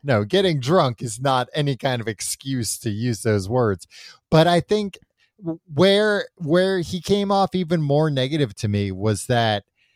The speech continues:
he keeps saying, like, "I, everybody thinks that I said the N-word as me talking, but I was quoting Colonel Sanders"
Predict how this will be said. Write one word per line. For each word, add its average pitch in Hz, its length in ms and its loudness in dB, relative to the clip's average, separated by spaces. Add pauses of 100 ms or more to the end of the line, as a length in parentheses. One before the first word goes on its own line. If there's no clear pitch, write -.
(280)
he 214 240 0
keeps 202 320 -6
saying, 139 680 -2 (240)
like, 117 320 -4 (140)
"I, 151 440 -2 (200)
everybody 185 560 4
thinks 143 640 -2
that 117 160 0
I 135 260 2
said 113 600 0 (160)
the 120 200 -2
N-word 117 640 2
as 107 300 -4
me 147 380 2
talking, 113 800 -2 (260)
but 123 100 2
I 127 140 4
was 123 220 0
quoting 160 880 0 (300)
Colonel 160 420 0
Sanders" 101 1040 -4